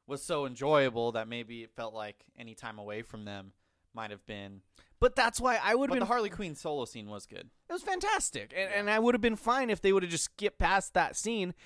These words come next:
Speaker 2: to where she has her solo scene, and then she's with the team, and we spend more time with the team.
Speaker 1: Yeah.
Speaker 2: She's with them sooner.
Speaker 1: Yeah.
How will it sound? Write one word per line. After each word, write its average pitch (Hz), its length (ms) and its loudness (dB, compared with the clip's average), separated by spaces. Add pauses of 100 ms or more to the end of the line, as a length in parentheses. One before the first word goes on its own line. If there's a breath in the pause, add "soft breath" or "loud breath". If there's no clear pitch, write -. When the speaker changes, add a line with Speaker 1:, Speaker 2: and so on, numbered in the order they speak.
(160 soft breath)
Speaker 2:
to 196 80 -2
where 180 100 6
she 196 180 0
has 185 220 0
her 190 100 0
solo 214 300 4
scene, 170 240 -2
and 233 100 0
then 262 80 2
she's 277 220 2
with 330 180 2
the - 80 -2
team, 196 260 -4
and 139 100 -2
we 156 80 0
spend 170 220 -2
more 160 160 0
time 143 200 -4
with 131 120 -6
the - 60 -20
team. - 300 -12 (360)
Speaker 1:
Yeah. 107 220 -6 (420)
Speaker 2:
She's 175 180 -2
with 214 180 4
them 220 160 -2
sooner. 294 340 0 (380)
Speaker 1:
Yeah. 120 220 -8